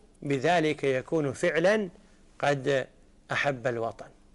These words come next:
ويزداد في ذلك أجرًا عند الله إن فعل ذلك تعبداً لله تبارك وتعالى،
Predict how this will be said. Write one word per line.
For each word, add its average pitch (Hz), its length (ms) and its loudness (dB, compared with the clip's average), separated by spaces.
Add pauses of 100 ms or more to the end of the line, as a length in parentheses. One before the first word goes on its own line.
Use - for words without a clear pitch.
(840)
ويزداد 165 640 6
في 196 220 4
ذلك 208 380 6
أجرًا 208 480 4
عند 202 280 2
الله 190 440 4
إن 170 100 -2
فعل 190 320 6
ذلك 180 420 4
تعبداً 160 840 2 (540)
لله 147 480 4
تبارك 139 540 0
وتعالى، 120 520 -2